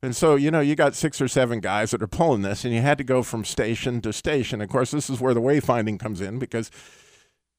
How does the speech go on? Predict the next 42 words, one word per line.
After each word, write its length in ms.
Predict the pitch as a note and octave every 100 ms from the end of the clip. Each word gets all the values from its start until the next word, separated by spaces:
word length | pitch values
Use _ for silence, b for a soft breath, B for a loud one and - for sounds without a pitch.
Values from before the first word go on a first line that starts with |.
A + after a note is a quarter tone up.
| _
you 120 | -
had 160 | C3+ C3
to 60 | C#3
use 200 | B2+ C3
a 40 |
compass 480 | - G#3 A#3 G2 A2
to 100 | C#3+
find 400 | C#3 D3 C#3+ C#3+
where 220 | C#3+ C#3+
it 80 | C#3
is 160 | C3+ B2
that 180 | A#2 -
you 80 |
were 120 | B2 A2+
going. 300 | D3+ E3 B2
And 140 | C3
once 220 | C3 -
you 60 | C3
got 320 | C#3 C#3 -
to 100 | C#3+
the 140 | A#2
station, 440 | A2 C#3+ C#3+ - A#2+
then 160 | A#2
you 80 | A#2
had 180 | A#2 C#3
to 60 | A#2
do 160 | B2
some 200 | A2 B2+
kind 240 | A2+ A#2+ G#2+
of 80 | G2
Boy 160 | G#2+
S-, 140 | G#2 - -
Scout 400 | - F#2+ F#2+ -
feat, 320 | - A2+ E2
like 240 | F2 E2
make 180 | F#2+ F2+
a 80 | G2
fire 440 | - F2 E2+ F#2
or, 280 | F2 E2+ E2+ b b b b
or 260 | F#2+ G2 F2+ B B _
do 120 | A2
some 320 | A2 G#2+ G#2+